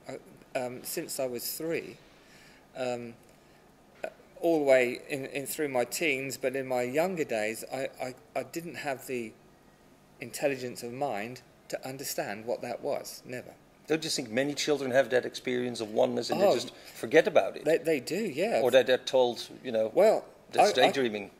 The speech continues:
Speaker 1: I can give you an example, uh, of one of my own children, um, who, uh, sh-, we, we took her on holiday in, in, uh, into Au-, Australia, and she was just sitting on the balcony, and, uh, this was when she was only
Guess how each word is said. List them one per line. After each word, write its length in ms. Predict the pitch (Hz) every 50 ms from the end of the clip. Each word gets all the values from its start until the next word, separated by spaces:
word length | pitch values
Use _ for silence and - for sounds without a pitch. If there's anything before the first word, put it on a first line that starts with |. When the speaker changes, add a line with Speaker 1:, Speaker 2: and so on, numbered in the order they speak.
| _ -
Speaker 1:
I 120 | - 202
can 160 | 233 233 160
give 160 | 135 143 131 131
you 100 | 135 127
an 80 | 127 127
example, 800 | 113 113 117 131 131 131 127 127 123 - 135 127 123 123 107 - - - - - 135 123 -
uh, 260 | - 135 - - 92 - -
of 280 | 135 135 123 123 - -
one 140 | 147 143 139
of 40 | 135
my 240 | 135 135 139 139 139
own 120 | 147 147 127
children, 600 | - - 160 185 196 151 139 123 120 120 120 - -
um, 320 | - 127 123 117 117 120 120 - - - - - - - - - -
who, 200 | - 147 139 139
uh, 180 | - - - - - - - - - -
sh-, 100 | - - - - - -
we, 140 | 151 156 147 - -
we 100 | 143 139
took 240 | 135 - 151 127 -
her 160 | 143 135 131
on 140 | 127 123 113
holiday 760 | 120 139 147 139 123 120 117 113 113 110 113 110 98 101 - -
in, 280 | - 120 110 107 107 107
in, 80 | - 113
uh, 120 | 107 - - -
into 240 | 113 107 - 120
Au-, 140 | 101 - 117 - - -
Australia, 600 | - 113 - - - - 127 131 143 135 120 104 104
and 180 | 107 113 113
she 140 | - - 147
was 160 | 131 120 -
just 260 | - 139 120 - - - - - - -
sitting 420 | - - - - 175 160 160 147 143
on 140 | 135 131 127
the 80 | 120
balcony, 800 | 104 - 123 127 147 160 156 - - 107 92 85 87 113 135 - -
and, 240 | - 120 117 113 113
uh, 100 | 120 113
this 220 | - - 165 - -
was 200 | 143 127 - -
when 160 | - 135 131 123
she 120 | - -
was 140 | 123 120 127
only 400 | 143 127 123 123 117 113 113